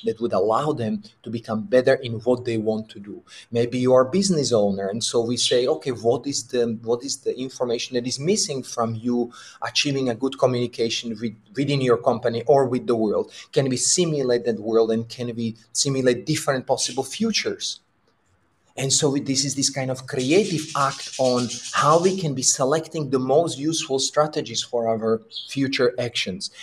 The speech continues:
And once we select the strategy that we believe is the best, then how we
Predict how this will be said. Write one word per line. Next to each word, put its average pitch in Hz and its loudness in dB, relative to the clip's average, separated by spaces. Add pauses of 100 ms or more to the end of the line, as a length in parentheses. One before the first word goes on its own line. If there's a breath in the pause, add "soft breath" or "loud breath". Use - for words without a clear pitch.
(120)
And 123 -2
once 120 0
we 117 -4
select 165 2 (400)
the 104 -14
strategy 135 0
that 113 -2
we 196 4
believe 151 2
is 110 -6
the 107 -2
best, 139 -2
then 123 2
how 123 0
we 139 -2